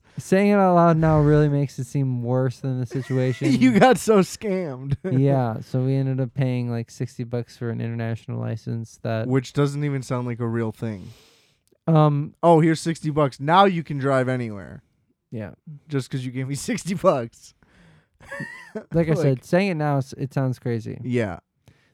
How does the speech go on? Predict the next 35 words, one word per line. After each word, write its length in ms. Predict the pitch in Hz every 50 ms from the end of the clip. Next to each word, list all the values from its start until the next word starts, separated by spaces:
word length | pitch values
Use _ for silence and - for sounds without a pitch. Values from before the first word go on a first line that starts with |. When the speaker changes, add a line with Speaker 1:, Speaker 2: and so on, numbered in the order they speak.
| _ _ -
Speaker 1:
There 120 | 143 143
should 160 | - - 147
have 100 | 135 127
been, 160 | 131 131 123
um, 400 | 120 117 113 110 110 113 110 113 120 -
we 80 | 131
shouldn't 240 | 120 - 131 120 110
have 80 | 104 110
done 100 | 110 110 101
that. 100 | 95 - - _ _ _ _ _ _
Speaker 2:
Should 260 | - - 139 127 117
have 200 | 113 113 110 120
done 200 | 120 127 120 113
a 40 | 113
couple 360 | - - 117 107 110 120 117
Googles. 600 | 107 117 117 117 113 113 113 113 113 110 - - - _ _ _ _ _ _ _ _ _ _ _ _ _ _ _ _ _ _ _
Speaker 1:
Yeah. 220 | - 123 113 - - - _ _ _ _ _ _ _ _ _ _ _ _ _ _ _ _ _ _ _ _ _ _ _ _ _ _ _ _ _ - - - - - - - - - - _ _
Speaker 2:
<laughs> 0 | 240 247 - _ 208 226 202 - _ _ _ _ _ _ _ _ _ _ _ -
Speaker 1:
I 120 | 143 156
was 100 | 165 151
like, 160 | 165 180 180
"I 60 | 190
can't 280 | 180 - 262 302 330 233
find 240 | - 247 240 247 240
it 40 | 220
anywhere 340 | 214 208 202 208 208 202 202
on 140 | 190 185 175
the 160 | 175 170 165 170
internet." 300 | 170 170 165 151 139 123
They're 100 | 135 139
like, 180 | 143 147 131
"Come 240 | - 196 202 202 202
use 200 | 202 202 180 160
my 220 | 175 180 185 185
computer." 640 | 170 - 170 160 147 147 143 143 139 131 131 139 139